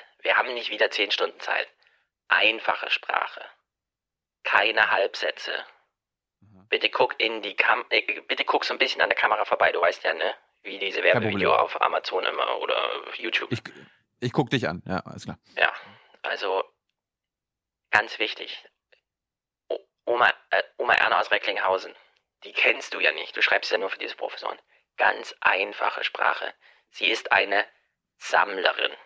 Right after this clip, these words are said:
Speaker 1: In dem Moment, wo du Sammlerin sagst, poppt bei Oma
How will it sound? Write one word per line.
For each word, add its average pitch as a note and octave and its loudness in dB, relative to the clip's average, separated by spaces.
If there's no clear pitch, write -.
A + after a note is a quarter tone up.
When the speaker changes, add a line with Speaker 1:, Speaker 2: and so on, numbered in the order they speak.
Speaker 1:
In - -16
dem G#2 2
Moment, G#2 4
wo A#2+ 0
du A2+ -2
Sammlerin G2 -2
sagst, - 0
poppt - 0
bei F2 4
Oma G2 2